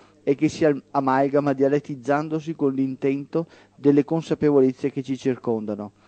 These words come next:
È il cammino di sviluppo che determina la compiutezza di quanto procede, non la finitezza dell'oggetto che ne determina semmai la sua rinuncia allo sviluppo di intento.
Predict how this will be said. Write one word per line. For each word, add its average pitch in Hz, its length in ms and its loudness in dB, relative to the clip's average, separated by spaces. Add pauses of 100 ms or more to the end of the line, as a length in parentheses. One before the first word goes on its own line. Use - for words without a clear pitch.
(180)
È - 100 -2
il 139 100 6
cammino 156 400 2
di 151 140 -2
sviluppo 143 520 0 (260)
che 143 140 0
determina 165 540 4
la 156 120 4
compiutezza 165 720 -2
di 156 80 -6
quanto 160 340 -4
procede, 123 640 -2 (320)
non 175 280 4
la 147 100 4
finitezza 147 580 -2
dell'oggetto 135 680 2
che - 140 -4
ne 139 120 -2
determina 143 540 0
semmai 131 600 -4
la 139 100 -4
sua 135 240 0
rinuncia 127 580 -4
allo 135 260 0
sviluppo 123 440 -6
di 120 100 -10
intento. 110 600 -12